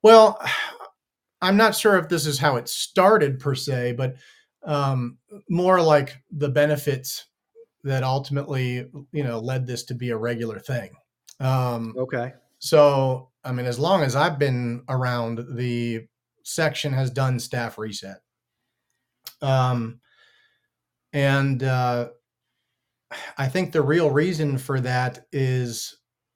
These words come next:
Speaker 1: somebody recognized that there's a certain level of efficiency, uh, with staff reset that allows you to, uh, get more competitors through the match in a, you know, uh, in less time. Um,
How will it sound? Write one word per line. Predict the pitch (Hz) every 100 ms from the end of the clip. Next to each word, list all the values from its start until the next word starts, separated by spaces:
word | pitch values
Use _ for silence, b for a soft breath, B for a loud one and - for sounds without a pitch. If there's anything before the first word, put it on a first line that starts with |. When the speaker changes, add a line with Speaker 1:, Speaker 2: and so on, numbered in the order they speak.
| _ _ _ _ _ _ -
Speaker 1:
somebody | - 185 190 175 165
recognized | 147 147 151 156 139 135 131 127 120 120
that | 123 120
there's | 135 117
a | 117
certain | - 160 160 139
level | 135 139 131
of | 123 113 - -
efficiency, | 127 - 131 127 151 151 160 160 156 _ _ _ _ _ _ _ _
uh, | 127 117 117
with | 139 156 -
staff | - 139 123 120
reset | 120 120 - 127 123 117 -
that | 127 123 127
allows | 123 120 127 131 127 117
you | 127 127
to, | - 123 120 120 120 - -
uh, | 117 113
get | 113 113 139
more | 131 135 131
competitors | 127 123 131 127 120 -
through | 127
the | 120
match | 117 117 113 -
in |
a, | 113 110 101 _
you | 123
know, | 113 104 - -
uh, | 113 107 104
in | 120 113
less | 110 -
time. | - 98 82 _ _ _ _ b b b b b b - -
Um, | 117 113 107 107